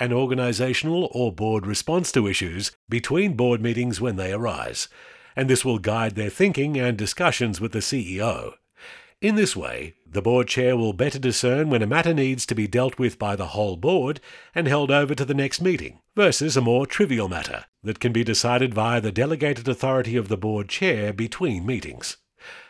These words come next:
Some boards establish a board executive committee to help this process and to better reinforce that the board executive and C E O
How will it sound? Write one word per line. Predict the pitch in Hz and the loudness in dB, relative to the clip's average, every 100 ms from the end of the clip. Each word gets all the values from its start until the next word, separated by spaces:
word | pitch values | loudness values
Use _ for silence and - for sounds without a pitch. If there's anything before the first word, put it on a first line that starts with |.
| _ | _
Some | - 226 202 | 0 2 4
boards | 131 127 120 | 4 4 2
establish | 123 127 120 123 - | 0 0 2 2 0
a | - | -2
board | 107 110 117 | -2 0 0
executive | 123 113 92 143 - 110 101 | 0 -4 -2 -2 -2 -4 -4
committee | - 92 87 - - - | -6 -6 -6 -10 -14 -2
to | 180 | 2
help | 160 120 | 2 0
this | 123 107 | -2 -2
process | - 110 92 64 57 - - - - | -2 -4 -4 -6 -6 -8 -10 -20 -10
and | 127 127 | -4 -2
to | 101 | 2
better | 120 120 | 2 4
reinforce | 120 113 107 - 190 123 - | 2 0 -2 0 2 2 0
that | - 98 | -6 -2
the | 107 | 0
board | 113 131 | 2 2
executive | 113 90 165 175 131 151 170 | 0 -2 -2 0 0 0 0
and | 123 131 143 131 | -2 -2 -2 -2
C | - 131 131 156 | -2 -2 -2 -2
E | |
O | 139 67 64 | -4 -6 -8